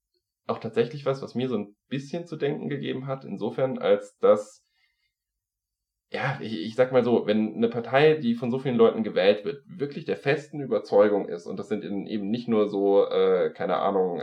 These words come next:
ähm, Gerda und Hans, die am A-F-D-Partei, äh, Stammtisch sitzen und sich irgendwie über alles aufregen und finden, dass wir keine Meinungsfreiheit mehr und sonst was haben, sondern das sind, das, das ist, das ist die ganze Partei, das ist das, was die Partei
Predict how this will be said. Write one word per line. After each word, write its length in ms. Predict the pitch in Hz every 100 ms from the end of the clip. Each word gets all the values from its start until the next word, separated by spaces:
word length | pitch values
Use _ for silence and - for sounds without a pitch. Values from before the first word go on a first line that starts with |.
| -
ähm, 500 | 82 85 82 82 - _
Gerda 380 | 92 92 98 95
und 260 | 87 85 104
Hans, 300 | 110 - -
die 140 | 87
am 120 | 87
A-F-D-Partei, 720 | 92 90 - 117 127 - 95 95 95
äh, 340 | - - -
Stammtisch 360 | - 98 110 104
sitzen 360 | 107 - 104
und 120 | 95 95
sich 140 | 98
irgendwie 280 | 87 101 92
über 180 | 95 -
alles 180 | -
aufregen 420 | - 110 - 104 98
und 60 |
finden, 260 | - 101 95
dass 140 | 95
wir 60 | 95
keine 180 | 101 95
Meinungsfreiheit 640 | 92 113 110 101 104 98
mehr 140 | 101
und 60 | 92
sonst 200 | 120 -
was 140 | -
haben, 240 | - 90 98
sondern 200 | 92 90
das 140 | 98
sind, 260 | - 147 - _ _ _ _ _
das, 120 | 117
das 200 | 123 120
ist, 200 | 151 -
das 120 | 139
ist 100 | 143
die 100 | -
ganze 300 | 117 160 190
Partei, 360 | - 156 151 135
das 140 | 107
ist 140 | 117 151
das, 100 | 165
was 120 | -
die 80 | 120
Partei 580 | 120 - 135 143 -